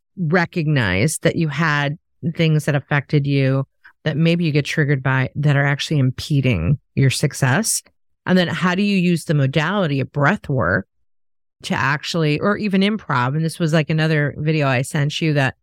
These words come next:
you know, the work I do with improv is a modality. It's a tool. Breath work is a tool to help you get to the next level. 'Cause I know that we have to wrap up. Is there anything you wanna add to that? And then we'll pick up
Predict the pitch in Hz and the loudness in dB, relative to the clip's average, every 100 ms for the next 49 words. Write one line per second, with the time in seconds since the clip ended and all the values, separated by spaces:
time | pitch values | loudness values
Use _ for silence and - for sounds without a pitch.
0 | _ _ - 175 147 143 151 147 175 170 | _ _ -4 0 2 0 -2 -2 -2 0
1 | 160 160 151 143 147 208 220 160 143 139 | -2 0 0 -2 0 0 0 -2 -2 0
2 | 156 143 151 143 147 139 147 123 123 92 | -2 0 0 2 0 -2 0 2 0 0
3 | 113 110 104 160 - - 156 110 - 143 | 0 0 0 0 -2 0 0 0 0 0
4 | 151 - 147 139 - 156 143 - _ _ | 0 -2 -2 -2 0 2 2 0 _ _
5 | _ - 160 - - 208 185 131 123 160 | _ 2 2 2 -4 0 2 2 0 -2
6 | - _ _ - 175 143 165 - 147 127 | -6 _ _ -6 -2 2 0 0 -4 0
7 | 139 120 - - _ _ - - 151 135 | 0 0 -4 -10 _ _ -6 -2 0 0
8 | 104 - 156 139 107 87 76 - _ _ | 0 -4 0 2 2 0 -2 -6 _ _
9 | _ - 185 185 180 160 113 156 156 - | _ 0 0 2 0 -2 0 2 2 -2
10 | 139 135 135 180 170 156 147 175 196 185 | -2 -2 -2 -2 -2 -4 -2 0 0 2
11 | 170 160 151 143 - 156 165 - 151 139 | 2 2 0 -2 -2 0 0 -2 -4 -2
12 | 143 117 160 156 139 - 233 - 196 147 | -2 -2 0 0 -2 -4 -4 -2 -2 -2